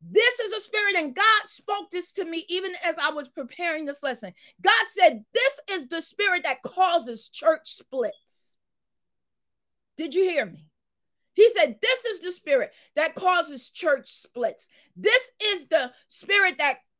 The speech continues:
causes coup d'etat." What is that? Uprisings, riots. This is the spirit. God said,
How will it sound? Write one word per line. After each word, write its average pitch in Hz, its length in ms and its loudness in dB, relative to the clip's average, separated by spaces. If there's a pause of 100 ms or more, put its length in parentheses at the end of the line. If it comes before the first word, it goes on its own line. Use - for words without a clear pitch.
causes 320 600 2
coup - 280 -8
d'etat." - 640 -12 (240)
What 339 160 -2
is 311 180 -4
that? 240 220 -2 (440)
Uprisings, 160 1120 -2 (500)
riots. 294 1080 2 (300)
This 508 420 6
is 339 220 -2
the 254 160 4
spirit. - 800 -14 (1080)
God 359 320 8
said, 330 320 0